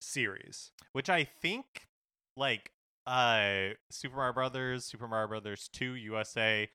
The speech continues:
Speaker 2: Super Mario Brothers three, and Super Mario World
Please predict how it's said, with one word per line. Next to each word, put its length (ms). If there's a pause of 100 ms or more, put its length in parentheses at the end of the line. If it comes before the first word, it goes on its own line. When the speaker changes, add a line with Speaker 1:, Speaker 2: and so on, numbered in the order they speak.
(160)
Speaker 2:
Super 180
Mario 160
Brothers 460 (100)
three, 480
and 100
Super 220
Mario 560 (160)
World 560